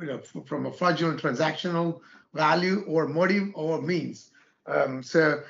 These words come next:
I think for us, we're going back to fundamentals of who we are. Why does anyone have to create an identity? Why can't I be involved in a virtual world to be able to vet for something that I'm requesting for, or to be able to request that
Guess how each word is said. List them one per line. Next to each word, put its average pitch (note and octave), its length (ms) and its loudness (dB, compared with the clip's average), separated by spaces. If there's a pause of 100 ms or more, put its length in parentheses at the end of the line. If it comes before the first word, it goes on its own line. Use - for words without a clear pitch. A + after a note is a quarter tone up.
(200)
I A3+ 140 2
think G#3+ 260 2
for F#3 180 4
us, E3+ 200 4
we're D#3 140 0
going F3+ 300 0
back D#3 220 -2
to D#3 60 -6
fundamentals D#3 580 -4
of C3+ 240 -2 (100)
who F#3+ 120 2
we D3+ 140 4
are. - 200 -6 (560)
Why E3+ 720 4
does C#3+ 260 -2
anyone D#3+ 400 0
have D#3+ 120 -2
to D3+ 60 -2
create D#3 300 2
an D3 100 0
identity? C#3+ 480 -2 (340)
Why D#3+ 200 2
can't F3 180 2
I F#3 160 4
be F3+ 160 2
involved E3+ 680 -2
in D#3+ 120 -2
a D#3 60 0
virtual F3 380 2
world E3 460 -2 (340)
to E3 120 4
be D#3 100 4
able F#3 240 4
to D#3 120 2
vet G3 200 0
for F3 360 2
something E3+ 400 -2
that D#3 340 -2
I'm - 240 0
requesting G3 500 -2
for, C4 300 -4 (360)
or D#3+ 180 2
to F3 140 2
be F3 120 4
able F3+ 180 4
to D3+ 60 2
request D#3+ 480 0
that D#3+ 400 0